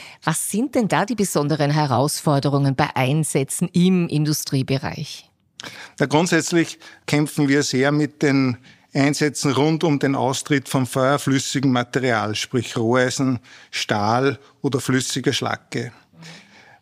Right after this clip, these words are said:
Speaker 2: Nicht ganz außer Acht zu lassen sind auch Einsätze mit unseren C-O-hältigen Hüttengasen.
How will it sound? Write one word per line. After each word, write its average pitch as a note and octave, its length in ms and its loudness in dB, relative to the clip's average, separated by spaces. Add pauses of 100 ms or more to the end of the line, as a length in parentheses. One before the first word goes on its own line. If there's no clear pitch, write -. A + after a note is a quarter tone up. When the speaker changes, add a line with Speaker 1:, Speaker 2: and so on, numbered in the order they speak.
(100)
Speaker 2:
Nicht - 580 0
ganz D#3 420 0
außer D#3 400 0
Acht A#2+ 300 0
zu F3 120 -2
lassen C#3 420 0
sind D3 340 -2
auch C3+ 180 -4
Einsätze D3 720 0
mit C#3+ 200 0
unseren C3 480 0
C-O-hältigen B2 1080 -2 (260)
Hüttengasen. B2+ 880 -4